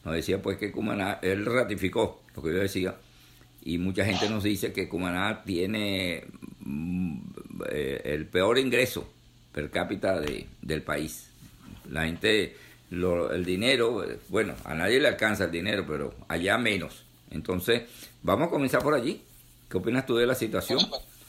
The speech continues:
Speaker 1: Ahí le damos la bienvenida
Speaker 2: Mira.
Speaker 1: a la matriarca, que creo que tú la conoces, se llama Mariluz. Ella es una dirigente política allá de,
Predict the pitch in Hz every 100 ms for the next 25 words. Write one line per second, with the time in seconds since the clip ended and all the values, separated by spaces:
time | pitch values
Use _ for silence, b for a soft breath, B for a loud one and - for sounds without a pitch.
0 | b b b - - 85 101 113 117 127
1 | 127 117 110 107 104 110 117 117 104 104
2 | 110 117 123 - 180 - - - - -
3 | - - - - - - 78 71 90 107
4 | 113 107 120 113 104 92 104 107 b -
5 | - 80 80 95 98 98 87 90 107 107
6 | - - - - - - - - - -
7 | - - 78 90 95 98 95 92 85 85
8 | 85 90 - - - - - - 82 92
9 | 90 92 90 82 90 95 92 71 60 b
10 | b b b - - 78 80 71 67 64
11 | 62 - -